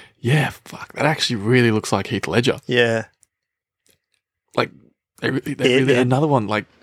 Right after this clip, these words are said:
Speaker 1: face shape, facial
Speaker 2: Yeah,
Speaker 1: structure.
Speaker 2: absolutely.
Speaker 1: Even, like, um, facial hair as well.
Speaker 2: Yeah, uncanny. It,
Speaker 1: Yeah.
Speaker 2: like, when, when we were going through this in, in, in the lead up, like, I was like, "Well, that's actually"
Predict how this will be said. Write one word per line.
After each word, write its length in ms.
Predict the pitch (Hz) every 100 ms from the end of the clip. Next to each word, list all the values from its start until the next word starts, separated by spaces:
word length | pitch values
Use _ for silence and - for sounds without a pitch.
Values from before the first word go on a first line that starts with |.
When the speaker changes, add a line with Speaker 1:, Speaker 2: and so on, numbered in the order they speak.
| _ _ _ _ _ _ _ _ - 104 _
Speaker 1:
face 220 | 120 123
shape, 340 | - 131 120 -
facial 260 | 117 127
Speaker 2:
Yeah, 80 | 131
Speaker 1:
structure. 440 | 123 113 - 110 - -
Speaker 2:
absolutely. 480 | 135 - 107 113
Speaker 1:
Even, 180 | 127 127
like, 400 | 120 104 - -
um, 480 | 95 98 95 92 87 _ -
facial 320 | - 113 131
hair 140 | 120 95
as 100 | 98
well. 260 | 117 151 -
Speaker 2:
Yeah, 240 | 123 104 - _
uncanny. 520 | 123 120 110 110 113 _ _
It, 140 | 139 135
Speaker 1:
Yeah. 200 | 143 120
Speaker 2:
like, 240 | 139 117 -
when, 320 | 139 127 113 120
when 380 | 123 117 110 110
we 120 | 117
were 80 | 117
going 300 | 113 120 117
through 220 | 117 104
this 340 | 104 139 - 131
in, 80 |
in, 440 | 120 - 120 113 - _
in 80 | 123
the 80 | 107
lead 200 | 101 107
up, 240 | 104 98 117
like, 180 | 110
I 40 | 110
was 120 | 104
like, 120 | 101 -
"Well, 180 | 113
that's 260 | 104 107 -
actually" 480 | 120 - 117 -